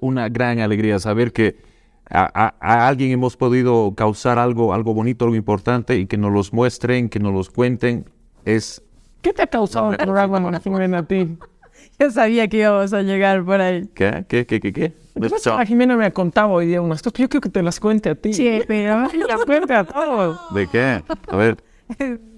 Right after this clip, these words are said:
Speaker 2: No, ¿qué, qué produce el programa en ti? Porque para ustedes que lo ven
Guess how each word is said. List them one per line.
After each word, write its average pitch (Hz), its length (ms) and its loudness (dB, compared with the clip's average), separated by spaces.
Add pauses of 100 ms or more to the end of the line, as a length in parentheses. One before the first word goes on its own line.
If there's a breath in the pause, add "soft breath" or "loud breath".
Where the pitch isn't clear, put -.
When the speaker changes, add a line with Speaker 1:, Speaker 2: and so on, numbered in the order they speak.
(100)
Speaker 2:
No, 233 260 0
¿qué, - 100 -4
qué 370 160 -2
produce 302 480 -2
el 160 80 -4
programa 175 400 0
en 156 80 -4
ti? 233 200 -2
Porque 190 380 -2 (220 soft breath)
para 214 180 0
ustedes 381 400 -2
que 202 120 -2
lo 175 160 0
ven 185 300 -2